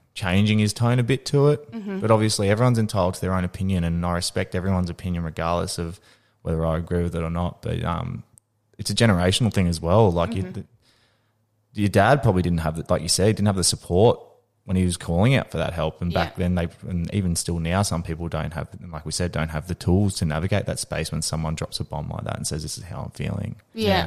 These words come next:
Speaker 3: for sure.
Speaker 1: And so that's why, like, right now, I just say in the middle of this podcast, like, I'm so grateful for you two that we can speak so openly about these topics, because you two know all my deepest, darkest secrets.
Speaker 2: Yeah.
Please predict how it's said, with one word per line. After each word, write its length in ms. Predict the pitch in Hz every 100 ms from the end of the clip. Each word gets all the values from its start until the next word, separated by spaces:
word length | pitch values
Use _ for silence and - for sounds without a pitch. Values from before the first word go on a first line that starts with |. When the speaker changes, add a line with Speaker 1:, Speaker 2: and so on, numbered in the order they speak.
| -
Speaker 3:
for 80 | 90
sure. 160 | - 90
Speaker 1:
And 100 | 85
so 100 | 95
that's 180 | 95 92
why, 120 | 85
like, 200 | 85 -
right 180 | 87 80
now, 200 | 87 85
I 40 |
just 140 | 85 -
say 140 | 82
in 60 | 80
the 60 | 80
middle 160 | 80
of 40 | 80
this 80 |
podcast, 460 | - 85 87 78 -
like, 80 | 78
I'm 80 | 85
so 180 | 85
grateful 320 | 82 80 - 76
for 100 | 76
you 180 | 78 92
two 320 | - 76 78
that 200 | - -
we 140 | 87
can 140 | 82 82
speak 340 | - 85 -
so 200 | - 87
openly 420 | 82 87 95 85 82
about 260 | 82 -
these 160 | 82 87
topics, 460 | - 98 - - -
because 420 | - 90 82 - _ _ _ _ _ _ _ _ -
you 160 | 95
two 180 | - 90
know 420 | 87 85 82 82 92 _ _ _ _ _
all 180 | 95 98
my 200 | 85 87
deepest, 400 | 87 76 82 82
darkest 380 | - 76 - -
secrets. 580 | 82 - 92 - - -
Speaker 2:
Yeah. 240 | 208 196